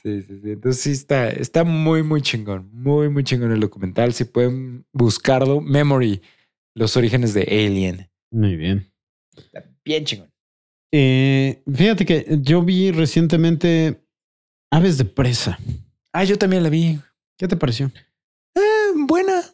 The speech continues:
Speaker 1: O sea, no se me hizo mala.
Speaker 2: No.
Speaker 1: Se me hizo entretenida y se me hizo r-, cagada.
Speaker 2: Ujú.
Speaker 1: No,
Speaker 2: Tiene
Speaker 1: me
Speaker 2: sus
Speaker 1: reí,
Speaker 2: momentos,
Speaker 1: la
Speaker 2: ¿no?
Speaker 1: disfruté.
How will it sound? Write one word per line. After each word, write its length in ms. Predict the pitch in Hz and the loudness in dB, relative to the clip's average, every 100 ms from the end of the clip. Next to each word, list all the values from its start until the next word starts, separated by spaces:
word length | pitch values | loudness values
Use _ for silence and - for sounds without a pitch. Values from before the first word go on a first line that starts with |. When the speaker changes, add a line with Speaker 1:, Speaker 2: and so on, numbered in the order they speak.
| _ | _
Speaker 1:
O 80 | 196 | -2
sea, 180 | 233 226 | 0 0
no 300 | 214 240 262 | 0 0 0
se 140 | 262 | -2
me 100 | 254 | -2
hizo 160 | 226 247 | -2 -2
mala. 460 | 240 254 214 214 _ _ _ | -2 -2 -2 -2 _ _ _
Speaker 2:
No. 140 | 175 196 | -2 0
Speaker 1:
Se 80 | |
me 100 | 185 | 2
hizo 160 | 214 269 | 2 0
entretenida 880 | 214 - 147 - 135 190 202 208 214 | 0 0 0 0 2 2 2 0 0
y 60 | |
se 140 | 202 151 | -2 -2
me 80 | |
hizo 840 | 135 147 151 143 135 123 117 110 104 | 0 2 2 2 0 0 0 0 -2
r-, 200 | 101 101 101 _ _ _ _ - | -2 -6 -10 _ _ _ _ -2
cagada. 480 | 117 117 110 104 _ _ - | 0 0 -2 -6 _ _ 0
Speaker 2:
Ujú. 120 | 175 | 2
Speaker 1:
No, 340 | 185 180 101 _ | 2 -2 -8 _
Speaker 2:
Tiene 160 | 214 196 | 2 2
Speaker 1:
me 40 | 147 | 2
Speaker 2:
sus 80 | 143 | 2
Speaker 1:
reí, 80 | |
Speaker 2:
momentos, 460 | 147 123 147 156 123 | 2 2 2 0 0
Speaker 1:
la 80 | 117 | 0
Speaker 2:
¿no? 60 | |
Speaker 1:
disfruté. 420 | 190 214 - 127 | -2 -4 -2 -2